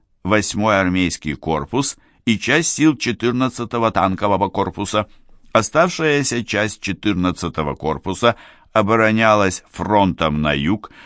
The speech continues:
против защитников С Т З на тех рубежах, что они отбили у зенитчиц первый день обороны города. На занимаемый дивизиями восьмого и четырнадцатого корпусов участок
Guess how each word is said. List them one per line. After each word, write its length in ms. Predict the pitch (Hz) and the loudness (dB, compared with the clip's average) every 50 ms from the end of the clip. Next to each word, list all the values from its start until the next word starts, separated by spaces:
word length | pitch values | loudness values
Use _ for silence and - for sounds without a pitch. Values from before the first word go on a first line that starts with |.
| - - - | -20 -12 -4
против 420 | - 95 113 127 131 - 135 127 113 | 0 2 2 2 2 2 0 0 0
защитников 880 | 98 110 104 87 - - 110 117 - - 113 107 - 113 104 92 - - | 0 0 -2 -2 -2 -4 -4 -4 -4 -2 -4 -4 -2 -2 -4 -4 -4 -4
С 260 | - 101 95 - - | -2 -2 -2 -2 -2
Т 160 | - 85 80 | -2 -2 -2
З 240 | 71 67 78 87 82 76 | -2 -2 -2 0 0 0
на 160 | 78 78 73 | 0 -2 -2
тех 300 | - - 80 76 69 - | -4 -4 -4 -4 -4 -4
рубежах, 600 | 78 78 67 65 69 65 65 80 90 101 - - - - - - - | -6 -6 -6 -6 -6 -6 -2 0 0 0 0 -4 -18 -20 -20 -20 -18
что 240 | - - - 131 147 | -16 -6 0 2 2
они 200 | 151 151 151 151 | 2 2 2 2
отбили 640 | 143 135 127 104 87 92 127 139 131 123 127 120 - - | 2 0 0 -2 -2 0 0 2 2 2 0 0 0 2
у 100 | 117 113 | 2 2
зенитчиц 760 | 90 82 101 95 95 104 123 127 120 - - 113 107 - - | 2 2 0 0 2 2 2 0 0 -2 -2 -2 -2 -2 -2
первый 400 | - 101 107 107 95 95 95 90 | -2 -2 -2 0 0 -2 -2 -2
день 280 | 80 80 95 92 90 - - | -2 0 0 0 0 -2 0
обороны 680 | - 87 82 76 80 78 73 76 76 76 78 85 87 82 - | 0 0 2 2 2 2 2 2 0 2 2 0 0 0 -2
города. 560 | - 80 90 87 87 87 90 87 92 95 95 - _ _ _ _ _ _ _ - | -2 0 0 2 2 2 2 2 2 0 0 -2 _ _ _ _ _ _ _ 0
На 220 | - 110 123 120 | 2 4 4 4
занимаемый 840 | 101 95 123 120 120 123 123 117 120 117 113 110 110 107 110 107 101 | 4 4 4 4 6 6 6 6 6 6 4 4 4 4 4 2 2
дивизиями 1080 | 85 95 107 98 104 107 101 85 87 101 98 95 95 95 95 95 98 98 92 90 92 _ _ _ _ | 2 2 0 2 2 2 2 2 2 2 2 4 4 2 2 4 4 4 2 2 0 _ _ _ _
восьмого 640 | - 87 104 98 - - - 98 104 104 98 92 95 | 0 0 2 2 0 0 0 2 4 4 4 4 2
и 280 | 92 - - 95 90 90 | 2 2 0 -2 -2 -2
четырнадцатого 1000 | - 90 87 - - 101 98 87 87 87 78 - - 90 80 - 87 82 82 80 | -2 -4 -4 -2 -2 -2 0 0 0 -2 -2 -2 -6 -6 -4 -4 -2 -2 -2 -2
корпусов 640 | - 87 82 73 - 90 87 - - 98 82 - - | -2 -4 -6 -6 -6 -6 -6 -4 -4 -4 -6 -4 -6
участок 600 | 90 80 - 92 87 87 - - - 92 - - | -6 -4 0 2 2 0 0 -2 -4 -4 -4 -6